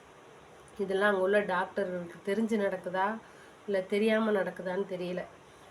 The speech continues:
ஆனா அந்த ஆஸ்பத்திரியில எனக்கு தெரிஞ்சு ஸ்ட்ரிக்டான ஒரே டாக்டர் நிர்மலா அம்மா, நிர்மலா மேடம்னு ஒருத்தவங்க, ஒரு டாக்டர் அம்மா இருக்காங்க. யாருக்கும் பயப்படுறதில்ல.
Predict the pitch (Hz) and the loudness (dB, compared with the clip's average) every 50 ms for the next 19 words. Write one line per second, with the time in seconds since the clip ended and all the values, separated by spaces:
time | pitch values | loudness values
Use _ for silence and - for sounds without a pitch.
0 | - - - 202 196 208 220 226 214 185 180 185 180 180 190 214 220 - - 226 | -20 -10 -4 0 2 4 6 6 6 4 2 0 2 2 0 0 -2 -2 -4 -6
1 | 214 - 226 214 240 240 233 202 185 185 190 190 - 202 - 220 214 214 220 226 | -4 -2 -2 0 0 2 4 4 4 2 2 0 -4 -6 -6 -4 -2 0 2 2
2 | 220 254 277 277 269 - - 214 208 - - - - 226 214 220 220 226 240 254 | 2 0 -2 -2 -4 -4 -6 -6 -6 -6 -10 -2 0 2 2 4 4 4 4 4
3 | 262 269 247 202 185 170 180 185 196 214 226 214 208 - - - 240 233 208 196 | 4 4 4 2 2 0 0 0 0 0 0 0 0 -2 -2 -2 0 2 2 0
4 | 196 208 220 220 214 208 202 190 185 180 175 170 170 - - - - - - - | 0 0 0 2 2 2 0 -2 -4 -6 -8 -8 -12 -14 -20 -20 -20 -20 -20 -14
5 | - 202 202 214 226 226 226 220 214 202 190 180 180 185 196 208 220 220 202 185 | -12 -8 -4 -2 0 2 2 2 2 0 -2 -2 -2 -2 -2 -2 -2 -2 -2 -2
6 | 175 170 170 - - 185 175 185 180 175 175 175 175 180 180 175 - - 180 180 | -4 -6 -8 -10 -10 -6 -4 -2 -2 -2 -2 -2 -4 -6 -8 -10 -10 -8 -8 -8
7 | 175 175 175 170 - 175 175 175 175 175 160 - - - - - - - - - | -8 -10 -12 -12 -12 -12 -10 -10 -10 -12 -14 -18 -20 -20 -20 -20 -20 -20 -20 -20
8 | - - - - - - - - - - - - 190 202 190 196 196 202 208 202 | -20 -20 -20 -20 -20 -20 -20 -20 -20 -20 -16 -6 -4 0 2 2 2 2 2 2
9 | 202 - 247 226 226 208 202 208 202 180 180 185 175 180 175 - | 0 -2 -2 0 0 0 0 0 -4 -4 -4 -6 -6 -6 -6 -8